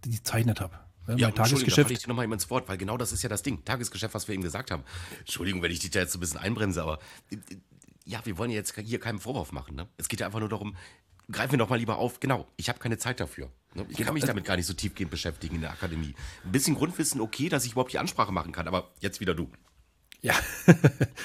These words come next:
Speaker 1: nee, darum, genau, du musst jetzt, also ich brauche jemanden, der, der es kann. Also wir haben, wie gesagt, einmal unser Netzwerk, unser, äh, die Fragestellungen, die kann ich gerne stellen über die, über die Genossenschaft. Das heißt, auch hier Forum oder, oder Facebook-Gruppen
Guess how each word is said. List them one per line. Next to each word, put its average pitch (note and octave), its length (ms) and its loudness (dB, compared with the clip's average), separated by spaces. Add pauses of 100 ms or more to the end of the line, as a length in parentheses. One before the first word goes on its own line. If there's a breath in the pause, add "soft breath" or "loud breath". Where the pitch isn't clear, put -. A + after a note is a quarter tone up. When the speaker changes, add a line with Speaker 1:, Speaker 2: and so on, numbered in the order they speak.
(180 loud breath)
Speaker 1:
nee, G#2 80 2
darum, B2+ 240 10
genau, G#2 320 2
du G#2 80 6
musst A2 100 4
jetzt, C#3+ 140 0
also G2+ 120 0
ich - 160 -8
brauche A2+ 320 -2
jemanden, A#2+ 380 6
der, - 80 0
der - 160 -4
es - 140 -6
kann. - 240 -2 (380 loud breath)
Also A#2 160 4
wir G#2+ 100 8
haben, C3 180 10
wie C#3+ 60 10
gesagt, C#3+ 220 6
einmal C3+ 260 6
unser A2+ 160 6
Netzwerk, F#3 520 0
unser, A#2+ 440 0
äh, B2+ 320 -4 (160)
die - 40 -14
Fragestellungen, C#3 640 6
die C3 100 2
kann A#2 160 4
ich A#2 100 2
gerne G#2 220 0
stellen E3+ 360 0 (140)
über A#2+ 120 0
die, A#2+ 60 0
über A#2+ 180 2
die A2+ 120 0
Genossenschaft. C#3 520 -2
Das A2 120 0
heißt, B2 260 2 (240)
auch - 140 -2
hier E3+ 160 6
Forum C#3 380 6
oder, G#2+ 240 0 (160)
oder A#2 200 -4
Facebook-Gruppen F3 640 0